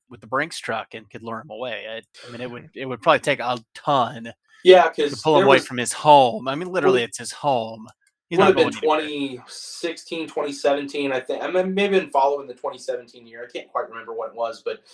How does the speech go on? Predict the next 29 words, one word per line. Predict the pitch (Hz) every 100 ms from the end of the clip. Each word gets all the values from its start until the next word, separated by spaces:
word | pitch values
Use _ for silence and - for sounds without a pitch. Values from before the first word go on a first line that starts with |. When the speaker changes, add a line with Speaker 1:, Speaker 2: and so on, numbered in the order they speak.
| - _
Speaker 2:
there's | 156 175
been | 214
a | 190
few | 170 180
times | 160 127 123 -
that | 120 120 -
Tennessee | - 139 - 135 120
has | 120 -
come, | - 120 110 104 _ _ -
you | 123
know, | 117 113
and, | 120 120 117
and | 131 117
they | 131 170
were | 180 143
willing, | 135 131 131 120 113 107 _ - _ _ _ - - -
they | 139
literally | 147 151 151 131 123
backed | 117 104 113 110
up | -
the | 101
Brinks | 101 95
truck. | - - - 110
I |
mean, | 110
they | 123
were, | 131 123 117 107
you | 123
know, | 110